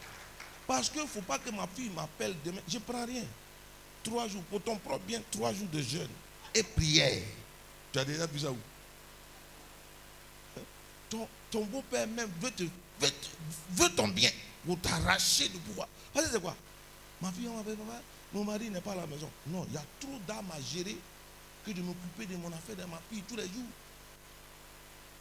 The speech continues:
Ah, ouais, papa, c'est-à-dire qu'il n'y a pas à faire de avant que ça n'arrive. Oh, il va passer au scanner. Il va passer au bloc.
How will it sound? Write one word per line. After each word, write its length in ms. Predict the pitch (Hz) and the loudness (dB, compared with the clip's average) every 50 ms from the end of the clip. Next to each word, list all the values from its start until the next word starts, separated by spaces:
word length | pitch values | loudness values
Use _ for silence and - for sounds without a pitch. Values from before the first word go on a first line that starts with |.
| - - - - - 180 | -16 -16 -16 -14 -12 -10
Ah, 40 | 190 | -10
ouais, 260 | 196 196 208 220 214 | -8 -8 -8 -8 -8
papa, 200 | - 220 - 254 262 285 - - - - - - - | -8 -10 -8 -10 -10 -10 -12 -16 -16 -16 -16 -16 -14
c'est-à-dire 420 | - 196 196 175 196 190 180 226 208 | -10 -10 -8 -6 -6 -6 -6 -6 -4
qu'il 120 | 214 220 - - - - - - 127 127 | -4 -6 -6 -8 -12 -16 -14 -12 -8 -8
n'y 60 | 160 | -8
a 60 | 147 139 - | -8 -8 -8
pas 80 | - 185 | -10 -10
à 40 | 160 - | -10 -8
faire 100 | - 160 | -8 -8
de 60 | 131 110 123 120 - - - - | -8 -8 -10 -12 -14 -14 -10 -6
avant 460 | - 120 117 107 - - - 190 175 170 - | -4 -4 -4 -4 -6 -6 -4 -4 -4 -4 -4
que 80 | - 156 | -6 -6
ça 120 | - 151 | -6 -6
n'arrive. 300 | 139 139 135 - 131 - - - - - - - - - - - - - - - - - - - - - - | -8 -8 -8 -8 -8 -8 -10 -12 -14 -16 -16 -16 -16 -16 -16 -16 -16 -16 -16 -16 -16 -18 -18 -18 -14 -10 -6
Oh, 140 | 101 95 98 | -4 -4 -2
il 60 | 95 92 | -2 -4
va 80 | 113 113 | -6 -6
passer 300 | 98 - 104 101 - - | -6 -6 -6 -6 -6 -6
au 40 | 120 | -4
scanner. 340 | 104 - - 139 135 135 127 120 92 - - - - - - - - - 151 | -6 -6 -6 -6 -8 -8 -8 -10 -10 -12 -14 -16 -16 -16 -16 -14 -10 -6 -4
Il 100 | 156 143 | -2 0
va 140 | 135 185 196 185 - - | 0 0 0 0 2 2
passer 240 | 180 156 - - 214 | 4 4 4 2 0
au 80 | 185 151 120 120 | 0 2 4 8
bloc. 220 | 190 277 269 208 | 10 12 10 10